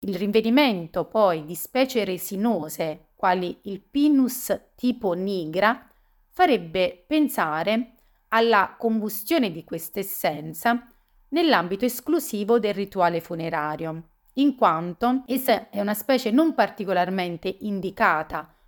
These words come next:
per la combustione, poiché produce un quantitativo notevole di fumo, soprattutto in ambienti, diciamo, chiusi.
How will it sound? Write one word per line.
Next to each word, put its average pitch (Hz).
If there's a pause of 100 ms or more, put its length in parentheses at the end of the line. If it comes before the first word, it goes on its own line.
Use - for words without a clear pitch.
per 196
la 185
combustione, 196 (220)
poiché 269
produce 226
un 208
quantitativo 226
notevole 180
di 165
fumo, 180
soprattutto 226
in 180
ambienti, 165
diciamo, 175
chiusi. -